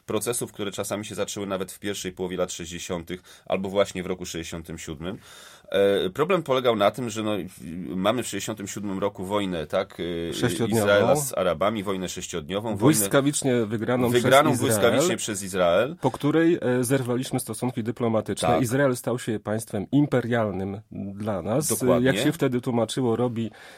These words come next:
Speaker 2: Arabom to, co kiedyś Niemcy robili Żydom.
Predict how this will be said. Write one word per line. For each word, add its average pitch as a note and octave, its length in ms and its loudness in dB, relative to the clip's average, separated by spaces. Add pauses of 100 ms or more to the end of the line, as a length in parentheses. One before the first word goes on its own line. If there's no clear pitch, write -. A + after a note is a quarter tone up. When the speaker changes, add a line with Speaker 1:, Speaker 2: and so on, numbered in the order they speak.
(140)
Speaker 2:
Arabom A2+ 460 0
to, B2+ 240 0
co A2+ 380 -2
kiedyś A2 300 -2
Niemcy A2 360 -2
robili G#2 420 -4 (120)
Żydom. A2 560 -4